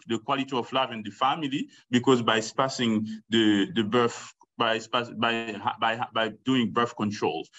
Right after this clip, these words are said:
And at the hospital, the women health department, we have many hospitalization, thousands of hospitalization.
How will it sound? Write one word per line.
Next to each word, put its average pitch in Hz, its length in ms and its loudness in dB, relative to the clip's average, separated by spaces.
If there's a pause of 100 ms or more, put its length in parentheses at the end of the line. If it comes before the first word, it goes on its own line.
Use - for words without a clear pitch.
(280)
And 120 220 2
at 165 200 0
the 165 60 -8
hospital, 156 800 0
the 120 120 0
women 160 300 2
health 156 200 -2
department, 131 500 -4
we 135 220 4
have 131 280 0
many 135 400 -4
hospitalization, 123 800 0
thousands 147 400 0
of 120 120 -8
hospitalization. 135 840 4